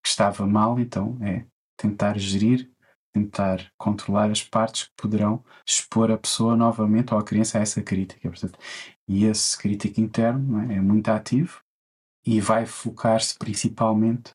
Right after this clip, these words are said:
ah, nos comportamentos de outro tipo de partes, não é, que são os chamados distratores ou os firefighters, que estão mais preocupados em trazer alívio quando já está a haver ou já houve inundação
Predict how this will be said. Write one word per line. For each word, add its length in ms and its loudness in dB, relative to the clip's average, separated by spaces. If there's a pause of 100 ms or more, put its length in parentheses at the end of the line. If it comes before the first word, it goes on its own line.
ah, 180 0
nos 200 0
comportamentos 760 0
de 140 0
outro 260 0
tipo 240 -4
de 100 -14
partes, 520 -2
não 80 -2
é, 100 -2
que 80 -10
são 240 -2
os 80 -4
chamados 360 -2
distratores 680 -2
ou 80 0
os 100 -4
firefighters, 880 -4 (360)
que 680 2
estão 280 -2
mais 240 2
preocupados 1000 -2
em 140 0
trazer 420 2
alívio 640 2 (180)
quando 420 -2
já 200 0
está 240 -2
a 60 2
haver 480 0
ou 160 -2
já 180 0
houve 240 2
inundação 720 0